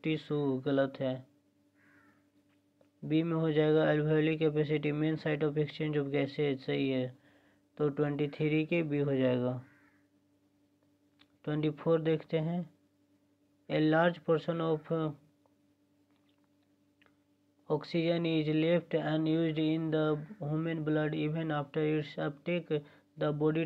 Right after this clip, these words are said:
tissue। This oxy-, O two, this O two acts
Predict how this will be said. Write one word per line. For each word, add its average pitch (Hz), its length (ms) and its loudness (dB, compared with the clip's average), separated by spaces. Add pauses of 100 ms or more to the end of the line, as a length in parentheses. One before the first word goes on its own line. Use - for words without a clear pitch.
tissue। 156 360 0
This 160 340 -2
oxy-, 151 600 -4 (120)
O 151 160 0 (140)
two, 151 300 0 (840)
this 165 360 0
O 151 260 -2
two 151 440 0 (1700)
acts 156 400 2